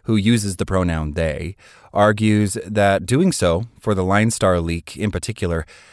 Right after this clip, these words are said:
helps to shine a spotlight on an industry with a long record of environmental scandals. The Colonial Pipeline itself leaked one point two million gallons of gasoline into a nature preserve in North Carolina less than a year prior to being targeted by ransomware, Best points out.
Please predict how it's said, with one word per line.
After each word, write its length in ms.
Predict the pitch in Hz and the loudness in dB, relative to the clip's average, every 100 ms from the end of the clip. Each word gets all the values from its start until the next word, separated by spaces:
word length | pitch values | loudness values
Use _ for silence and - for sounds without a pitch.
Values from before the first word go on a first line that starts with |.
| _ | _
helps 320 | - 139 139 - | 0 0 0 -4
to 140 | 123 | -2
shine 360 | - 143 131 123 | -2 0 2 0
a 60 | |
spotlight 720 | 101 - 110 95 85 82 82 - | -2 0 2 2 0 -2 -4 -10
on 240 | 98 98 101 | -4 0 2
an 100 | 98 | 2
industry 540 | 113 131 - - 104 | 2 0 -2 -2 0
with 180 | 104 98 | 0 -2
a 60 | 92 | 0
long 300 | 98 104 90 | 2 2 2
record 340 | 90 98 98 | 0 0 0
of 140 | 90 | 0
environmental 600 | 90 85 85 90 87 85 | 0 0 0 0 -2 -4
scandals. 640 | 82 - 85 80 - - - _ _ _ _ | -8 -6 -6 -6 -12 -16 -20 _ _ _ _
The 100 | 123 | -4
Colonial 500 | - 139 170 220 165 | 0 2 4 4 4
Pipeline 500 | 131 139 131 123 107 | 4 2 2 2 2
itself 720 | 110 92 - - 117 131 - 104 | 0 -2 -4 2 4 4 0 -2
leaked 320 | 107 104 - | 0 0 -2
one 240 | 107 117 | 0 0
point 280 | 113 113 104 | 0 0 0
two 160 | 123 117 | 0 2
million 320 | 107 107 101 | 4 4 4
gallons 340 | 95 98 95 | 2 2 0
of 120 | 90 | 0
gasoline 600 | 90 98 113 120 101 95 | 0 0 0 0 2 0
into 220 | 95 90 92 | 0 -2 -2
a 40 | |
nature 380 | 92 104 123 127 | 0 -2 -2 -2
preserve 540 | 117 90 90 85 82 | -2 -2 -2 -2 -4
in 320 | - 90 90 | -6 -4 -2
North 180 | 90 90 | -2 -4
Carolina 600 | - 90 87 92 123 113 | -2 0 2 2 2 2
less 260 | 95 107 - | 2 0 0
than 180 | 113 101 | -2 0
a 40 | |
year 260 | 90 127 147 | 0 0 2
prior 400 | 139 131 135 120 | 2 2 2 0
to 80 | |
being 320 | 104 110 104 98 | 0 0 -2 0
targeted 480 | 101 123 123 90 | 2 2 0 -2
by 120 | 85 82 | -4 -4
ransomware, 600 | 80 78 - 78 78 76 | -4 -6 -8 -8 -6 -2
Best 320 | 90 - - | -4 -4 -10
points 320 | 82 76 - | -10 -8 -10
out. 340 | - - - | -12 -14 -20